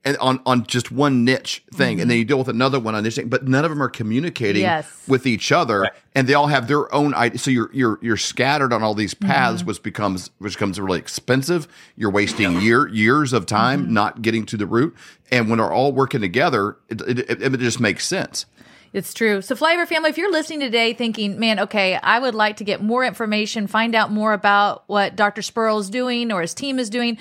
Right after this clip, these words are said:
Speaker 2: you can actually just go to Get Started Today. Just fill out your information.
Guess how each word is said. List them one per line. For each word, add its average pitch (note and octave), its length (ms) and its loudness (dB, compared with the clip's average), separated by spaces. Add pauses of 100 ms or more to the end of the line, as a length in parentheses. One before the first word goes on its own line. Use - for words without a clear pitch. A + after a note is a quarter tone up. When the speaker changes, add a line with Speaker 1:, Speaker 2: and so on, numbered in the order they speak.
(160)
Speaker 2:
you C#4+ 120 -2
can G4+ 100 2
actually B3 300 2
just B3 180 -2
go C4 140 2
to A#3+ 160 -6
Get C4+ 260 0
Started C4+ 480 0
Today. F#3+ 480 0
Just G#3+ 240 -8
fill D#4+ 180 -2
out E4 160 2
your C4 140 -8
information. A3+ 840 -2